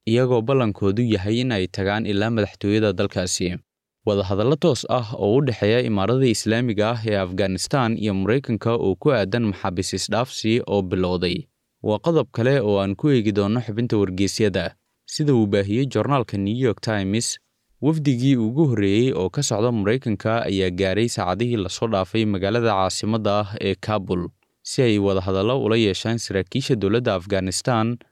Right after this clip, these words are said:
waxaana qaabilay wasiirka arrimaha dibadda ee Imaarada.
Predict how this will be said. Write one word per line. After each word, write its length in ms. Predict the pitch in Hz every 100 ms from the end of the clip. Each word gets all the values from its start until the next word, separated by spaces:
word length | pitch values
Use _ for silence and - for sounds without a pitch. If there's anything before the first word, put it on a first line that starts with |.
| _ -
waxaana 300 | 110 117 113
qaabilay 480 | - 113 104 123 156
wasiirka 480 | 120 95 131 139 117
arrimaha 320 | 101 139 107
dibadda 520 | 101 131 113 113 110
ee 200 | 101 95
Imaarada. 560 | 98 98 98 104 92